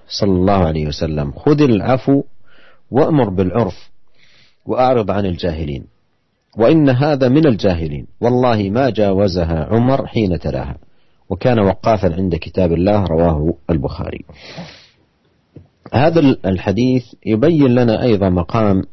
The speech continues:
عظيم من مقامات الصبر، وهو، أم،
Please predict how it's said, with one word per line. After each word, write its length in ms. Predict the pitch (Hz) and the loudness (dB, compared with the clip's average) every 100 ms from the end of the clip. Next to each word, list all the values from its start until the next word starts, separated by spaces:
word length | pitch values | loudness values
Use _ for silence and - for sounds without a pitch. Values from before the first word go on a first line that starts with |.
| - - - | -14 -20 -8
عظيم 520 | 101 95 107 95 85 - - - - _ _ - | -2 0 2 2 0 -4 -16 -20 -20 _ _ -2
من 120 | 95 | 0
مقامات 520 | 92 107 107 104 98 | 0 0 0 0 -2
الصبر، 520 | - - 95 87 87 - | -6 -2 0 2 0 0
وهو، 480 | 143 131 131 131 - - - - - - | 2 4 4 2 -2 -12 -16 -16 -18 -12
أم، 460 | - - 90 95 98 | -8 -2 2 2 0